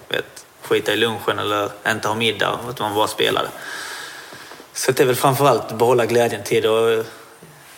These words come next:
eh, spelar ingen roll om du platsar i, när du är femton eller juniorallsvenskan till och med. Det kan vara så att du sitter på bänken där och lyckas ändå. Det gjorde jag, liksom. Jag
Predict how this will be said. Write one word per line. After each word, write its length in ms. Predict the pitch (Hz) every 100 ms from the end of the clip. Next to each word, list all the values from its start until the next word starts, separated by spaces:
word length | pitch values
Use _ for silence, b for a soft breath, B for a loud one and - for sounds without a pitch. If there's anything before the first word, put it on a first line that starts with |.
| -
eh, 220 | 110 101 87 - -
spelar 280 | - 120 120
ingen 140 | 123
roll 160 | 123 113
om 100 | 110
du 280 | 110 117 - - - - - - - - - B B B B B - - -
platsar 520 | 131 131 - - 101
i, 340 | 110 110 104 123
när 100 | 113
du 60 |
är 40 | 110
femton 480 | 120 110 113 107 117
eller 140 | 117
juniorallsvenskan 840 | 117 117 117 113 107 - 101 -
till 180 | - 101
och 60 | 104
med. 160 | 107
Det 60 | 117
kan 300 | - 120 123
vara 120 | 123
så 100 | 120
att 60 | 110
du 60 |
sitter 220 | 113 110 -
på 80 |
bänken 340 | 120 113 101 110
där 100 | 107
och 80 | 110
lyckas 300 | 107 110 113
ändå. 180 | 110
Det 80 | 104
gjorde 200 | 123 120
jag, 180 | 131 107
liksom. 300 | 139 - 123
Jag 180 | 113